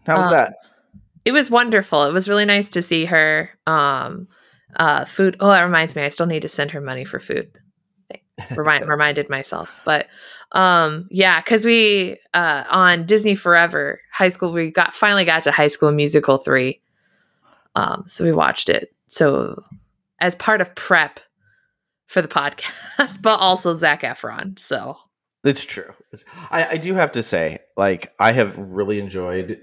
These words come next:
Speaker 1: doing, um, zombie movies, but I am looking forward to moving into a, uh, couple of episodes where I don't have homework. <laughs>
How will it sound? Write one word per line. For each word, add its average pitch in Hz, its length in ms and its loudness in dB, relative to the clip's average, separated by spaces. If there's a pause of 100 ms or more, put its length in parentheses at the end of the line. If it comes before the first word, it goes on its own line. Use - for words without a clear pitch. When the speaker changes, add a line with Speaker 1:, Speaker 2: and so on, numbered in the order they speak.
Speaker 1:
doing, 90 640 -6
um, 80 600 -4 (1500)
zombie 92 360 0
movies, 101 440 0 (200)
but - 240 0
I 104 120 4
am 120 360 2
looking 110 240 2
forward 101 320 4
to 101 100 -2
moving 98 320 0
into 95 400 0
a, 92 400 2 (580)
uh, 80 260 -2
couple 113 340 0
of 92 100 0
episodes 87 480 -4
where 85 120 -2
I 87 60 0
don't 82 200 -6
have 78 140 -10
homework. - 500 -8
<laughs> 175 60 2